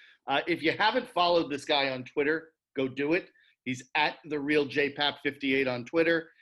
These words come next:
Um, and we wanna let you know, we wanna hear from you, too, with your questions, your comments. If you wanna ask Papelbon what the fuck about something, do it.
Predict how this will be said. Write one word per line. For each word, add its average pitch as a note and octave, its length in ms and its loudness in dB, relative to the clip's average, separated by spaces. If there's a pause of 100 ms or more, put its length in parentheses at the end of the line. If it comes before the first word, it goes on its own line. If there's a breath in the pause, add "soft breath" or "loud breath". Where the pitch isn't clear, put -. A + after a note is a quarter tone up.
(240 soft breath)
Um, C3+ 400 -2
and C4 320 2
we G#3 100 -4
wanna D4+ 220 2
let C4 240 0
you G3+ 80 -4
know, E3 80 2
we D#3+ 120 2
wanna C#4 180 0
hear G3 200 -2
from C3+ 220 -6
you, - 180 -12 (140)
too, - 160 -4 (600 soft breath)
with C#3 160 -4
your G#3 120 -4
questions, A#2 580 0
your F3+ 120 -4
comments. D#3 720 -2 (420)
If F3+ 160 0
you D#4 100 4
wanna C#4+ 240 4
ask C4+ 300 0
Papelbon F3 560 0
what C3+ 140 -2
the C3 80 -18
fuck D3 260 -4
about C3 260 -4
something, - 380 -6 (400)
do A3 220 6
it. - 100 -4